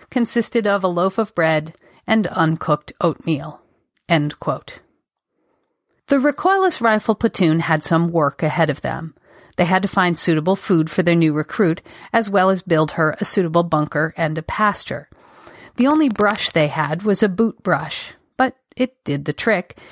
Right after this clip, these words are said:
and in short order, she was gleaming. Now, horses are naturally herd animals, and as long as they are accepted by the members of the herd,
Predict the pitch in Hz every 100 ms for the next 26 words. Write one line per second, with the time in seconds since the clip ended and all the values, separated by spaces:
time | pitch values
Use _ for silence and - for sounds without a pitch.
0 | - 226 226 214 214 - 180 185 - 175
1 | 156 156 170 - _ - - 135 151 170
2 | - 180 175 156 135 139 160 - _ _
3 | _ _ _ _ _ _ _ _ 190 170
4 | 147 - - - - 269 285 - 320 320
5 | 302 220 170 170 - 175 170 170 _ _
6 | - 196 185 180 - - 160 151 147 151
7 | 160 - - - - 190 175 185 175 190
8 | 202 185 170 165 165 - 220 - 190 170
9 | 160 165 151 143 147 156 147 - 240 233
10 | 226